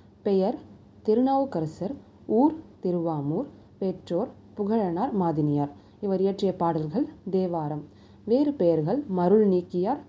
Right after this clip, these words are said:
தாண்டகவேந்தர், வாகீசர், அப்பர், ஆளுடைய அரசு, தருமசேனர். விளக்கத்துக்கு போறதுக்கு முன்னாடி இந்த வீடியோவை யாரெல்லாம் லைக் பண்ணாம பார்த்துட்டு இருக்கீங்களோ அவங்களாம் லைக் பண்ணிடுங்க, கமெண்ட் பண்ணிடுங்க,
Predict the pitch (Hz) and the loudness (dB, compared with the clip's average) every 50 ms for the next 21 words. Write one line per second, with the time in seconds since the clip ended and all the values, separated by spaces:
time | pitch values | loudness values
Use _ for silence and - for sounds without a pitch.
0 | - 185 180 170 165 160 170 175 180 180 170 175 170 170 170 170 262 285 - - | -8 -4 -2 -2 0 0 0 0 0 0 -2 -2 -2 -2 -2 -2 -4 -4 -6 -12
1 | - - - - 180 175 170 170 165 156 175 170 156 - - 247 294 - - - | -20 -20 -14 -8 -4 -4 -4 -4 -2 -2 -2 -2 -2 -2 -4 -4 -4 -4 -10 -18
2 | - - - - 180 - - - - 196 262 302 - - - - - 175 175 175 | -20 -8 -6 -6 -6 -6 -10 -6 -4 -4 -4 -4 -8 -12 -16 -8 -6 -2 -2 0
3 | 175 175 170 170 170 165 - - 156 160 160 156 - - 285 320 - - - - | 0 0 0 0 0 0 -2 -2 -2 -2 -4 -4 -4 -4 -2 -2 -4 -8 -16 -16
4 | - - 196 202 196 196 190 180 175 - 160 147 143 143 143 143 - - - - | -8 -2 0 2 2 2 2 0 -2 -6 -6 -6 -4 -4 -6 -6 -8 -12 -16 -16
5 | - - - - - - - - - - - - - - 208 247 269 269 294 - | -16 -18 -20 -20 -20 -20 -20 -20 -20 -20 -20 -20 -6 0 2 2 4 4 2 0
6 | - 226 208 - 196 196 190 180 185 - 180 175 175 175 175 160 147 175 233 - | 0 0 0 0 2 2 2 0 0 -2 -2 0 0 0 0 0 0 -2 -2 -2
7 | - - - - - - 208 208 196 202 196 196 - 208 233 262 262 240 214 190 | -8 -16 -20 -20 -16 -8 -6 -4 -4 -4 -4 -4 -2 -2 2 4 4 4 4 4
8 | 175 185 190 208 208 202 180 180 196 - - 226 220 220 208 208 185 160 - 160 | 2 2 2 2 2 4 4 2 2 0 0 0 2 2 2 2 0 0 0 -2
9 | 165 165 165 160 156 156 170 233 - - 196 185 180 185 185 180 180 208 214 - | -4 -6 -6 -4 -2 0 0 0 0 0 2 2 4 4 4 4 4 2 2 -2
10 | - 208 185 165 170 156 170 240 277 - - 208 208 240 262 247 226 185 165 151 | -4 -4 -2 -2 -2 -4 -4 -4 -6 -6 -4 -2 0 0 0 0 -2 -4 -4 -4
11 | 156 156 180 | -4 -4 -6